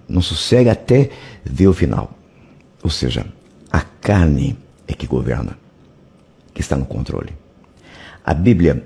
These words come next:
ela diz ali em Romanos oito treze assim: "Aqueles que vivem pelos ditames da carne." Observe que a carne é descrita como um ditador. O que faz um ditador?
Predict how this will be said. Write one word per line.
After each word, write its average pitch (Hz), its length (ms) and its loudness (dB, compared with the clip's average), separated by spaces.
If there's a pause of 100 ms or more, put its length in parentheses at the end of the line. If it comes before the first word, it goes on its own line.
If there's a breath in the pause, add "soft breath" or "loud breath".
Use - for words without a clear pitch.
ela 82 200 2
diz 82 260 2
ali 80 400 4
em 71 60 -2
Romanos 71 600 0
oito 73 220 -2
treze 80 540 0 (100)
assim: 69 320 -4 (800 loud breath)
"Aqueles 131 420 2
que 107 220 4
vivem 85 580 4
pelos 87 540 2
ditames 107 720 2
da 71 140 -2
carne." - 500 -8 (880 loud breath)
Observe 110 460 2
que - 140 0
a 76 40 0
carne 117 360 4
é 85 40 4
descrita 98 380 0
como 113 300 4
um 113 180 6
ditador. 87 720 2 (720 loud breath)
O - 80 -12
que 120 140 0
faz 127 320 2
um 87 40 4
ditador? 71 520 2